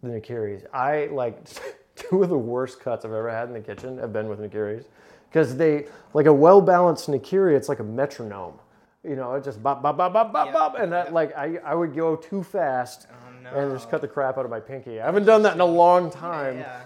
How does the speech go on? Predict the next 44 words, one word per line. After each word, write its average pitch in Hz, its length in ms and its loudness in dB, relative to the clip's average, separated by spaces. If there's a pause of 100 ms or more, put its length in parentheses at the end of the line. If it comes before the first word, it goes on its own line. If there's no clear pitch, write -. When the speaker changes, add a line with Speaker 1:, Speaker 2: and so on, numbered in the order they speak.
(240)
Speaker 1:
But, 139 520 -2
uh, 117 720 -2 (260)
yeah, 123 300 -6
the 139 180 2 (160)
Nikiris 165 420 0
are 127 220 2
really, 123 480 -2
really 113 240 -4
fun. 113 380 -8
But 113 240 -6
the 113 60 -12
first 151 380 -4
thing 127 500 -6
that 113 180 -4
I 110 380 -4
reach 107 440 -12
for 110 400 -8
in 104 140 -12
the 104 100 -14
kitchen 110 640 -14
is 107 320 -14
going 110 420 -8
to 107 80 -16
be, 101 400 -12 (680)
uh, 113 180 -10 (140)
usually 113 460 -6
a 104 60 -6
two 110 260 -14
ten 101 420 -14
or 95 260 -12
a 95 40 -12
Speaker 2:
Mm-hmm. 113 120 -18
Speaker 1:
two 117 160 -12
forty 104 280 -8
Gyoto 101 540 -10
just 98 180 -12
right 92 220 -8
off 92 220 -12
the 98 100 -16
bat. 92 260 -14
Speaker 2:
Got - 200 -20
it, - 120 -20
got 101 160 -18
it. - 120 -20